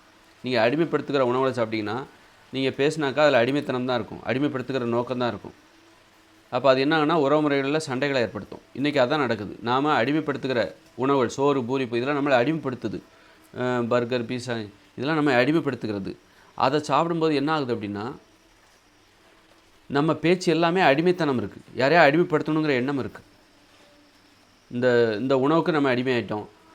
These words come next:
அப்படிங்கும்போது, அந்த உணவுகளை நாம் தொடர்ந்து சாப்பிட வேண்டும். அதற்கு மனைவி ஒரு பெண்ணை அடிமைப்படுத்தினா, மூணு வேளையும் அவ சமைச்சு போடுவா. அப்போ ஒரு பெண் எப்படி யோசிக்கிறான்னா, யாராவது ஒரு ஆணுக்கு நம்ம அடிமையாயிட்டா, நம்ம மூணு வேளைக்கு சாப்பிட்டுக்கலாம், அப்படின்னு சமைச்சு சாப்பிட்டுக்கலாம், அவனுக்கும் கொடுத்துக்கலாம், நம்ம அது மாதிரி தான் யோசிப்பாங்க.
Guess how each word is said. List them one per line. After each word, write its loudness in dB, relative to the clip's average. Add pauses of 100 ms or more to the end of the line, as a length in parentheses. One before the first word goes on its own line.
அப்படிங்கும்போது, 2
அந்த 2
உணவுகளை 2
நாம் -2
தொடர்ந்து 0
சாப்பிட -2
வேண்டும். -2 (300)
அதற்கு 0
மனைவி 0
ஒரு 0
பெண்ணை -2
அடிமைப்படுத்தினா, -2
மூணு 0
வேளையும் 0
அவ -2
சமைச்சு -6
போடுவா. -4 (360)
அப்போ -4
ஒரு 2
பெண் 2
எப்படி 2
யோசிக்கிறான்னா, -2
யாராவது 4
ஒரு 0
ஆணுக்கு 2
நம்ம 0
அடிமையாயிட்டா, -4 (380)
நம்ம -2
மூணு 0
வேளைக்கு 0
சாப்பிட்டுக்கலாம், -2
அப்படின்னு -6
சமைச்சு -6
சாப்பிட்டுக்கலாம், -4
அவனுக்கும் -4
கொடுத்துக்கலாம், -8
நம்ம -8
அது -4
மாதிரி 0
தான் 0
யோசிப்பாங்க. -8